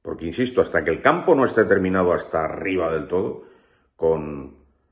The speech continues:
todo lo que compone la terminación total, cubierta incluida, no pondrán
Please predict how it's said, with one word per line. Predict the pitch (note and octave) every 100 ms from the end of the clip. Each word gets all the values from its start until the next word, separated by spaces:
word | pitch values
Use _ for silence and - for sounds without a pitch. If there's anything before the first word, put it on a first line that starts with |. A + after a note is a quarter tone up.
| _ _ _ _ _ _ _ _ _ -
todo | - A2 G#2+
lo | G2 F2
que | E2 F2 E2+ D#2 D2 D2+ -
compone | - F2 D#2+ G2+ G2 F2+ D2+ - - _ _ _ _
la | E2+ F2
terminación | F2 F2 E2+ D2+ G2 G#2+ F#2+
total, | - - G2+ F2+ - - - _ _ _ _ _ _
cubierta | G2 F#2+ A2+ G#2 -
incluida, | F2 E2+ E2+ F#2 - - - _ _ _ _
no | - E2+
pondrán | G2 G#2+ F2+ C#3 F#2 -